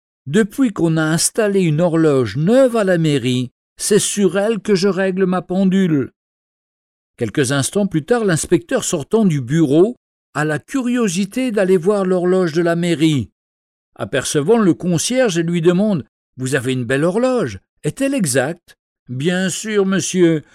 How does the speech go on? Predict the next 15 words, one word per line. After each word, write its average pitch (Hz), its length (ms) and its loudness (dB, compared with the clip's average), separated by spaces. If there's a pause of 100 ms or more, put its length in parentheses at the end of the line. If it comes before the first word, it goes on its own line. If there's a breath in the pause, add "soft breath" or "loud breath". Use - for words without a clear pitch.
je - 180 -2
la 208 180 2
règle 202 440 -2
sur - 180 -2
la 185 160 0
pendule 226 580 0
de 208 120 2
la 208 120 2
poste 202 540 -2 (420)
et 196 200 4
constate 196 760 -2 (200)
qu'elle 226 220 2
ne 220 100 4
varie 226 380 -2
pas. » 202 360 -4